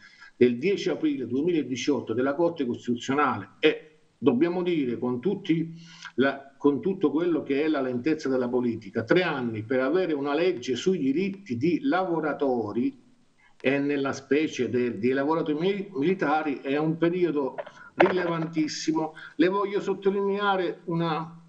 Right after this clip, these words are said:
eh, triste curiosità. Nel provvedimento del giudice del lavoro di Potenza, lo stesso ha ordinato la pubblicazione del, di questo decreto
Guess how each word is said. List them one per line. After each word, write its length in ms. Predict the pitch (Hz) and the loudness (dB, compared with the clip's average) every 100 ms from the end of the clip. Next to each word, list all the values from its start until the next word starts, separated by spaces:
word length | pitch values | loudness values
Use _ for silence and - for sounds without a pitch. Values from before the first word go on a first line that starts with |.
| - - - - _ | -20 -20 -20 -20 _
eh, 160 | 147 139 | -2 0
triste 440 | - 233 - - 165 | 2 2 2 -2 0
curiosità. 720 | 156 151 - 143 143 127 113 | 0 -2 -4 -2 0 0 0
Nel 280 | 120 190 240 | 0 0 0
provvedimento 960 | 180 147 139 139 170 202 190 - 127 | 0 0 0 0 0 -2 -2 -2 0
del 240 | 123 123 | 0 -2
giudice 400 | 117 180 151 - | -2 -2 -2 0
del 100 | 127 | 0
lavoro 320 | 127 131 170 139 | 2 2 2 0
di 140 | 120 | -2
Potenza, 960 | 120 123 120 107 98 - 135 151 - _ _ _ - - | 0 0 0 -2 -6 -2 -2 -2 -8 _ _ _ -16 0
lo 120 | 180 | 4
stesso 580 | 208 - 180 147 - 139 | 4 2 -2 -2 -2 0
ha 140 | 160 196 | 2 0
ordinato 760 | 180 156 185 180 143 117 135 | 0 -2 -2 0 0 -2 0
la 180 | 147 180 | 0 2
pubblicazione 1040 | 147 143 175 175 196 - - 175 139 123 123 | 0 -2 0 0 -2 -2 0 0 0 -2 0
del, 320 | 175 151 110 | 0 0 -6
di 200 | 110 120 | -12 0
questo 400 | 190 202 - 147 | 4 4 2 -2
decreto 800 | 131 - 127 101 95 117 139 | -2 -2 -2 -2 -4 -4 -4